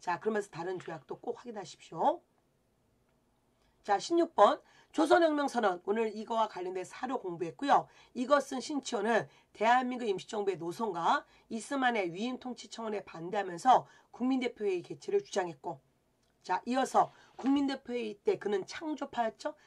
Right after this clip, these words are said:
새로운 곳에 가서, 만주나 연해주에 가서 새로운 정부 만들자. 이게 창조파였고, 결국은, 자, 이 국민대표회의에서 그는 개최를 주장했지만, 자, 이제 개조파,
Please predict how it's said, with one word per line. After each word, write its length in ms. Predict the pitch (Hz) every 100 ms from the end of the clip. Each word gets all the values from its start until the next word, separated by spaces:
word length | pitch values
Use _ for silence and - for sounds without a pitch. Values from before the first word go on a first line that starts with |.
| _
새로운 500 | - - 311 320 302
곳에 240 | 262 220 190
가서, 360 | 170 165 160 _ -
만주나 560 | 185 196 202 214 208
연해주에 540 | 170 165 202 269 - 196
가서 340 | - - 165 - _
새로운 440 | - - 254 240 214
정부 240 | - 220
만들자. 460 | 196 170 156 170 - _ -
이게 160 | 392
창조파였고, 840 | - 277 254 - 170 160 - 160 - _ -
결국은, 440 | 202 202 220 151 - _ _
자, 300 | - 190 180 - -
이 100 | 226
국민대표회의에서 960 | - 240 247 240 - 208 180 170 175 -
그는 420 | - 233 330 381 _ _ -
개최를 400 | 208 - 269 254
주장했지만, 760 | - 202 165 - 208 208 156 - _ _ _
자, 220 | - 170
이제 240 | 175 165 180
개조파, 680 | - 196 233 - 196 170